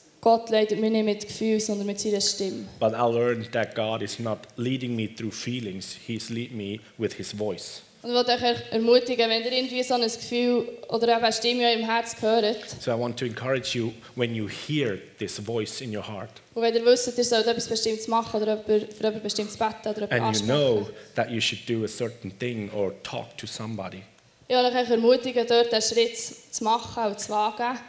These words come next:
Speaker 2: so be encouraged and courageous to make the step out
Speaker 1: und Gott zu folgen.
Speaker 2: and follow Jesus' word.
Speaker 1: Und ich weiss, seine Kraft wird kommen und wird euch begleiten.
Speaker 2: And I know that His power will come into this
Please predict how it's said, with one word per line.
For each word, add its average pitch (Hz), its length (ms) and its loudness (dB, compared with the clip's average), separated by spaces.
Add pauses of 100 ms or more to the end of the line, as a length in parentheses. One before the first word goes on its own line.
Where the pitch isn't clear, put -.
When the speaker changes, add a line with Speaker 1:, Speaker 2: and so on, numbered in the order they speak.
Speaker 2:
so 107 160 -2
be 131 140 -4
encouraged 120 680 -4
and 110 140 -8
courageous 110 600 -4 (380)
to 113 100 -4
make 110 400 -4
the 104 80 -10
step - 380 -10
out 95 460 -14 (360)
Speaker 1:
und 220 140 -2
Gott 220 240 2
zu - 80 -4
folgen. 214 540 0 (440)
Speaker 2:
and 104 200 -2
follow 120 520 -4
Jesus' 104 720 -6
word. 95 380 -6 (400)
Speaker 1:
Und 220 140 -4
ich 220 80 2
weiss, 226 260 2
seine 233 220 0
Kraft 226 480 -2
wird 214 320 -2
kommen 214 300 2
und 208 120 -10
wird 202 160 -4
euch 214 140 -4
begleiten. 208 580 -4 (120)
Speaker 2:
And 117 160 0
I 110 40 2
know 120 300 2
that 104 220 0
His 139 360 -4
power 117 400 -4
will 104 140 2
come 98 480 -4
into 104 340 -8
this 87 460 -8